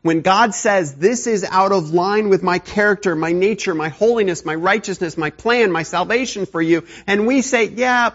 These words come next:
but," we're arguing with God. We're defending something that God has clearly called wrong.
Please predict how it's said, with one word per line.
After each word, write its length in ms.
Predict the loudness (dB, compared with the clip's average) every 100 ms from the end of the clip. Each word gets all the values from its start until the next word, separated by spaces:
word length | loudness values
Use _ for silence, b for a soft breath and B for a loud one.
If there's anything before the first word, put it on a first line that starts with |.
| 0
but," 400 | 0 2 -2 -14 _ _ _ _ _ _ _ _ _ _ _ _
we're 120 | -14 -10
arguing 520 | -4 -4 -2 -6 -8
with 160 | -14 -20
God. 240 | -20 -20 _ _ _ _ _ _ _ _ _ _ _ _ _ _ _ _ _
We're 100 | -4
defending 760 | -2 -2 -2 0 2 4 4 2
something 440 | -2 -6 -4 -4
that 140 | -6 -6
God 240 | -4 -4
has 140 | -4 -8
clearly 680 | -6 -2 0 2 0 -4 -10
called 500 | -10 -2 0 0 -4 -10 _ _ _ -6
wrong. 380 | -4 -4 -8